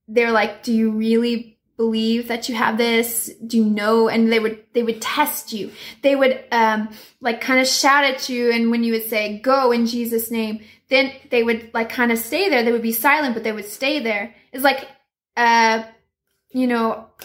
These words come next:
"I don't wanna go," you know, I, like, if you think that you just say it once,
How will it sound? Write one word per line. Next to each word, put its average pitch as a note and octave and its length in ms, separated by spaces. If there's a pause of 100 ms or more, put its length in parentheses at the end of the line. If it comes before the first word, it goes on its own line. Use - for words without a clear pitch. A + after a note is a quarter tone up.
(340)
"I E4 140
don't F4+ 200
wanna G4 220
go," F#3+ 300
you A#3+ 160
know, A#3+ 160
I, A#3+ 420 (120)
like, A#3+ 280 (140)
if C#4 400 (260)
you B3+ 280
think B3+ 300
that A#3 260
you A#3+ 120
just A3+ 380
say A3+ 160
it G#3+ 140
once, B3+ 520